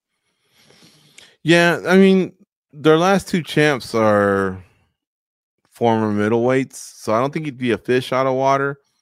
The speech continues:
but I think you just need to have a middleweight division. So I think this is a good time to start one because you have Eblen,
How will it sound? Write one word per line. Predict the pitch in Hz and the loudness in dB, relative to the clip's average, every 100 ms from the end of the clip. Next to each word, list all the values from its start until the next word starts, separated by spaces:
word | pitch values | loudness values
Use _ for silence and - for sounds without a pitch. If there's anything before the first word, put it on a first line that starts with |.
| _ _ | _ _
but | - 110 - | -2 0 0
I | 120 | -2
think | 113 - 139 131 _ | -4 -2 -2 -2 _
you | 120 | -10
just | 117 135 110 | -8 -8 -2
need | 135 | 0
to | 131 | 0
have | 101 139 135 | -2 -2 -2
a | 101 | 2
middleweight | 147 220 92 73 | 2 2 0 -4
division. | 60 69 69 65 55 - | -8 -10 -10 -10 -16 -10
So | - 104 | 0 2
I | 101 | 2
think | 98 113 | 0 -2
this | 113 | -2
is | 101 | -4
a | 95 | -2
good | 117 - | -2 0
time | 120 110 | 0 -2
to | |
start | 92 143 165 | -2 0 0
one | 101 87 | 0 -4
because | 95 92 92 | -4 -4 -2
you | 98 | 0
have | 98 | 2
Eblen, | 107 156 120 101 120 | 2 2 0 -2 -4